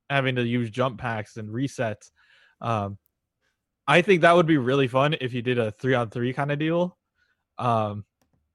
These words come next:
and just, just made it where, you know,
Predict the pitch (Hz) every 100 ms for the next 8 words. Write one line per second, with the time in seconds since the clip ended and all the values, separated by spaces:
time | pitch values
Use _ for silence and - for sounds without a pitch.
0 | _ _ _ _ _ _ _ _ _ _
1 | _ _ 147 139 131 127 120 - _ _
2 | _ _ _ 135 131 131 135 131 127 156
3 | 156 139 135 131 123 117 - _ _ _
4 | _ _ - 117 110